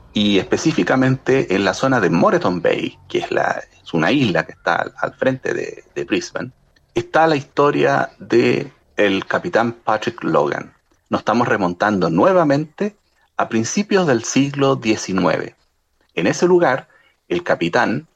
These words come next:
era precisamente el comandante de un asentamiento penal.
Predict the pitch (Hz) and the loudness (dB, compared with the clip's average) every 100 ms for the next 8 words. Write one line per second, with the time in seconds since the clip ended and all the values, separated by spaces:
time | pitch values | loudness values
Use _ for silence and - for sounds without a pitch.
0 | _ - 143 170 165 - - 117 120 123 | _ -2 0 2 0 -6 -12 -8 -2 0
1 | 120 117 127 135 139 185 180 - - 90 | 0 0 -2 -2 0 -2 -2 0 0 0
2 | 123 170 165 - 113 143 _ 92 117 127 | 0 0 0 0 0 -2 _ 0 2 2
3 | 117 107 104 92 113 123 - 131 127 _ | -2 -4 -2 0 2 0 0 0 -2 _
4 | - 82 165 104 71 | -2 0 0 -4 -12